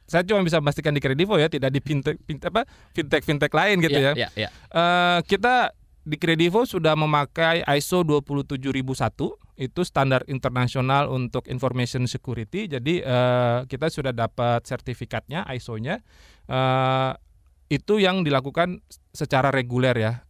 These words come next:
Speaker 1: Jadi kita secara reguler di audit ulang, di audit ulang untuk mengukur berapa besar, eh, berapa, seberapa aman ya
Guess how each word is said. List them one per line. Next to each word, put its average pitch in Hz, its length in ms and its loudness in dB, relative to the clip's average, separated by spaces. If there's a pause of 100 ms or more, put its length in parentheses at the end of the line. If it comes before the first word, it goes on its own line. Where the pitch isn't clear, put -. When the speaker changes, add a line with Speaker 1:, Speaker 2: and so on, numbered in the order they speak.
Speaker 1:
Jadi 127 240 -2
kita 156 240 -2
secara 135 160 0
reguler 127 400 0
di 127 240 -6 (220)
audit 139 400 2
ulang, 147 320 0
di 131 80 0
audit 127 240 0
ulang 139 240 2
untuk 127 320 -4 (240)
mengukur 135 560 -2
berapa 127 400 0
besar, 147 320 -2
eh, 143 160 0
berapa, 123 560 2
seberapa 127 560 -2
aman 170 320 0
ya 139 140 -2